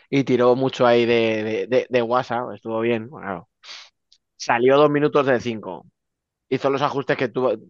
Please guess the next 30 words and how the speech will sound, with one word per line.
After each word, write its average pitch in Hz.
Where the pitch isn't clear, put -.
que 120
hacer 127
en 123
el 113
tiempo 113
muerto, 98
volvió 135
y 123
cascó 120
el 120
empate 107
a 101
tres. -
Es 139
que 143
el 120
problema 117
es 117
que -
tenemos 127
ahora 135
mismo 123
una 120
situación 117
en 101
Torrejón 110
que 113
es 104
que -
Inter 120